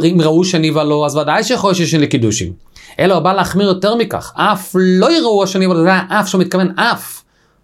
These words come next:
אף שלא ראו שני ולא, חוששים משום קידושין, כי ברגע שהתייחדה איתו, אז יש כאן הידי איחוד, הידי איחוד, אין אין הידי ביה, כיוון שהם בעל ואישה,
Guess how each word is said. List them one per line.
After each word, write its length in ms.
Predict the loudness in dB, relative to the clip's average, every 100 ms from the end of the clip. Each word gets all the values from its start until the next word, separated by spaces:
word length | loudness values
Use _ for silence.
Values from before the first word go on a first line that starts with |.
| -6
אף 460 | -4 -4 -6 -12
שלא 480 | -8 -2 0 2 2
ראו 160 | 2 0
שני 220 | 0 0
ולא, 300 | 0 0 -2 -6 _ _
חוששים 640 | -12 -2 0 0 0 0
משום 200 | 0 0
קידושין, 500 | -2 0 0 0 -2 -4 _ _ -12 -6
כי 60 |
ברגע 400 | -4 -2 -2 -2
שהתייחדה 580 | -2 -4 -4 -4 -2 0
איתו, 460 | 0 0 0 0 -4 _
אז 80 | -2
יש 120 | -2
כאן 140 | 0 0
הידי 360 | 2 2 2
איחוד, 340 | 0 2 0 0 -2
הידי 500 | 0 2 2 2 2
איחוד, 340 | 2 0 0 -2
אין 340 | 0 2 2 2
אין 140 | 2
הידי 280 | 2 2 2
ביה, 260 | 2 0 -2 -10 _ _ _
כיוון 340 | -2 0 0 0
שהם 320 | -2 -2 0
בעל 260 | 0 0 0
ואישה, 500 | -2 0 0 0